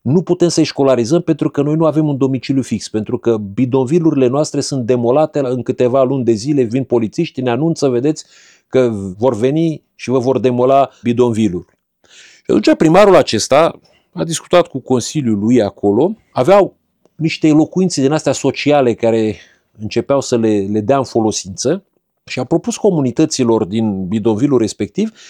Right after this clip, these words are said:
de a instala în locuințele acelea sociale, a angajat o mare parte dintre ei la serviciul de salubritate al orașului, un serviciu care nu era foarte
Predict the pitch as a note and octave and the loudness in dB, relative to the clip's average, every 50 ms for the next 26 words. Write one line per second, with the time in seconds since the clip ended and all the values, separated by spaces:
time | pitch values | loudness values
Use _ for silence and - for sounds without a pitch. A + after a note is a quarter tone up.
0 | - _ _ - C3 C#3 D#3 D#3+ - - E3 D3+ D#3 F3 F3+ E3+ D3+ C3 C3+ C3 | -20 _ _ -2 0 2 2 0 0 0 0 2 2 2 0 0 2 0 0 0
1 | - - D3+ D#3+ - - C#3 A#2+ A2+ G2+ - - C#3+ D3 C#3 - - B2+ G#2+ - | 0 -2 -4 -2 -2 0 0 0 0 0 0 0 0 0 -2 0 -2 -2 -2 -2
2 | - - G2+ F#2 F2 F2 F2 F2+ - - _ _ _ _ _ _ _ _ _ _ | -4 -4 -2 -2 -2 -2 -4 -8 -10 -12 _ _ _ _ _ _ _ _ _ _
3 | _ - C3 D3+ E3 D#3 E3 E3 D3+ G3 G#3 G#3 - F3+ F3 F3+ F3+ F3+ F3 D#3 | _ 0 2 2 4 6 4 4 4 4 2 2 2 2 4 6 4 4 4 2
4 | - - E3+ E3+ - - E3 D3 B2+ D3 D#3 C#3 - D3+ D3 C#3 C3 B2 C#3+ D#3 | 2 2 2 2 2 0 0 0 0 -2 -4 -2 -2 -2 0 0 2 4 4 4
5 | D3 B2+ G#2 - - - _ _ _ _ _ _ _ A2+ A2 B2 B2 A#2+ A#2 A2 | 4 4 0 -4 -10 -20 _ _ _ _ _ _ _ -2 0 2 4 4 4 4
6 | A2 G#2+ G#2 G#2 G2 F#2+ F2 F2 - - - - - - B2 A#2 C#3 - - C#3+ | 2 2 2 2 0 -2 -4 -8 -12 -16 -18 -14 -4 -2 -2 -2 -2 -2 -2 -2
7 | A2+ B2 B2 - - C3 B2+ B2 A#2+ G#2+ G#2 A#2+ A2+ - - C#3+ C#3 - - A2 | 0 0 -2 0 -2 0 0 -2 -4 -2 -4 -4 -4 0 0 0 0 0 0 0
8 | A2 A2 A2+ A2+ A#2 A#2 C3+ C3 A#2 - - G#2+ G2+ G#2+ B2+ D3+ E3 D#3+ C#3+ A#2+ | 0 2 2 2 4 4 2 2 0 -2 -10 -10 -6 -6 -4 -4 -6 -8 -10 -12
9 | G#2+ - - A#2 A2+ C3+ C#3 - C3+ A#2 - B2+ D3 F#3 A3 G#3 C#3+ A#2+ A#2 A2+ | -8 -4 -2 -2 -2 -2 -4 -6 -8 -4 0 0 0 0 0 0 2 2 2 2
10 | A2 - - A2+ - - A2+ A2 G2+ | 2 0 0 -4 -2 -2 -2 -2 -2